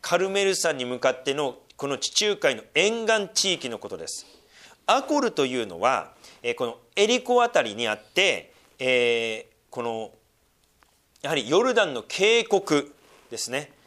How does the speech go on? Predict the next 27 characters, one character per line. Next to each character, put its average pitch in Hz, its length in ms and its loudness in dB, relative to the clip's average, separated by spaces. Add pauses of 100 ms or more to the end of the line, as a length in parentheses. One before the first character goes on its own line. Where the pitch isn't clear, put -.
あ 120 80 -12
の、 117 120 -6
低 220 260 -6
く - 100 -6
な 127 120 0
っ - 80 -8
て - 120 -4
い - 40 0
る 147 120 -4
ヨ 139 140 0
ル 147 60 -4
ダ 151 120 4
ン 139 180 -6
の 139 260 -2 (200)
方 143 300 -2
の 151 240 -2 (180)
谷、 143 480 -4 (300)
あ 135 100 0
そ - 120 -4
こ 285 100 4
ら 185 80 6
辺 170 200 0
に 180 380 -4 (220)
ア 160 140 2
コ 160 140 2
ル 123 140 2
が 151 340 0